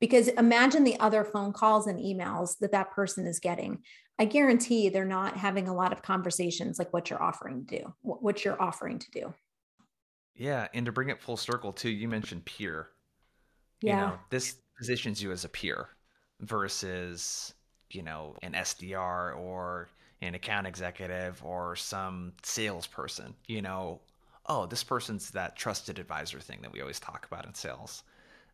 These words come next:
Speaker 2: Um,
Speaker 1: Yep.
Speaker 2: okay, lastly, um, so we've talked about client selection, questions, you know, kind of like what the reason is for that call,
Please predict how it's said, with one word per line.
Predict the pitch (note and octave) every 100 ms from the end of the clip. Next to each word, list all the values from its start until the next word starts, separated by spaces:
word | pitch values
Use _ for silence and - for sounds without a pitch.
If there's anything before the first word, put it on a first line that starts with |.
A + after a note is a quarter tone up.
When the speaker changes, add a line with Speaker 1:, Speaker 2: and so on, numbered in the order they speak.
| -
Speaker 2:
Um, | A2+ A2+
Speaker 1:
Yep. | G#3 G#3+ - G3+ - _ _ _ _ _ _ _ _ _ _ _ _ _
Speaker 2:
okay, | B2 B2 G2
lastly, | F#2 G#2 D3+ - - A#2+ G#2 G2+ A2+ - -
um, | - A#2 A2 G#2+ G2+ F#2+ _ _ _ _ -
so | -
we've | A#2+
talked | - C#3+
about | - C3+
client | - B2+ B2+
selection, | - B2 A#2+ - B2 A#2+ A#2
questions, | - B2+ A#2+ - A#2+ A2+ A2+ A2+ -
you | A2
know, |
kind | G2+ B2
of | G#2
like | G2
what | A2+ A2+
the | A2
reason | A2+ G#2+
is | G#2+ -
for | -
that | G#2 F2+
call, | - - A2 A2 A2 G#2 -